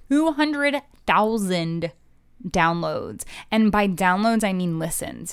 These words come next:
So that means if anyone has pressed play on a podcast episode, that counts towards one of the download numbers. And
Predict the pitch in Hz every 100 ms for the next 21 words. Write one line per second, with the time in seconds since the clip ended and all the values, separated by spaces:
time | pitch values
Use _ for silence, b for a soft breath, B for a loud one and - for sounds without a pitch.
0 | - 202 190 185 220 208 196 - - 190
1 | 226 240 233 190 - 196 196 - 196 180
2 | 175 - 190 202 220 - 196 - - -
3 | 190 - 170 - 160 165 156 147 - -
4 | 202 - - - 175 165 165 B B B
5 | 180 185 175 170 156 151 156 151 151 151
6 | - - 69 92 82 - 175 170